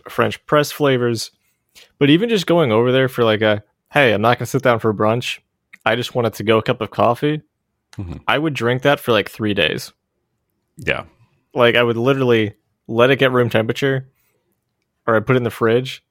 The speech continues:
Speaker 1: and I would just, like, take a sip every half hour, hour, 'cause I,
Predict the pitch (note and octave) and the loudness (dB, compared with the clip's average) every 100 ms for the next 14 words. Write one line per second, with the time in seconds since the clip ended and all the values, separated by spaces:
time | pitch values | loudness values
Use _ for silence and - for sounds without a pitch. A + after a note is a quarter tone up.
0 | _ B2 C3 C#3 - B2 - _ B2+ A#2 | _ -2 0 0 0 -2 -4 _ -2 -2
1 | A2 A#2+ G2+ - _ _ _ B2 G#2 G#2 | 0 2 0 -2 _ _ _ -6 -2 0
2 | G#2 - - G#2+ G2+ G#2+ G#2 G2+ G2 G#2 | -2 -6 -4 -4 0 0 2 2 0 0
3 | A2+ A#2+ _ _ _ _ _ _ - A#2+ | -2 -6 _ _ _ _ _ _ -6 2
4 | A#2 A2+ | 2 2